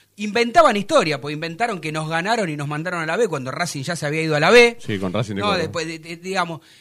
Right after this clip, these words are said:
Speaker 1: te, te dicen hijo bobo,
Speaker 2: Por
Speaker 1: te
Speaker 2: eso,
Speaker 1: dicen hijo
Speaker 2: por e-
Speaker 1: bobo con todo lo, lo que eso significa para todas las personas que tienen también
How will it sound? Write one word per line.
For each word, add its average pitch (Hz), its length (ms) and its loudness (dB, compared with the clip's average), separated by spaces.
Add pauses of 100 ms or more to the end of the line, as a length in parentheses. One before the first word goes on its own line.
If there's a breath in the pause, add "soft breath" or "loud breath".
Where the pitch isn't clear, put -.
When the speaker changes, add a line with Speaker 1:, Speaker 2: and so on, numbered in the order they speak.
(120)
Speaker 1:
te, 202 200 0
te 196 200 -6
dicen 262 360 -2
hijo 208 260 -4
bobo, 240 600 6 (100)
Speaker 2:
Por 120 160 0
Speaker 1:
te 151 60 6
Speaker 2:
eso, 285 160 6
Speaker 1:
dicen 233 180 -2
hijo 277 200 0
Speaker 2:
por 240 80 8
e- 302 40 10
Speaker 1:
bobo 262 180 10
con 202 220 -2
todo 302 220 4
lo, 196 180 -4
lo 180 160 -6
que 240 80 -8
eso 233 160 -8
significa 190 480 -4
para 165 240 0
todas 233 160 2
las 190 120 -2
personas 202 420 -4
que 170 100 -8
tienen 214 320 -2
también 220 380 0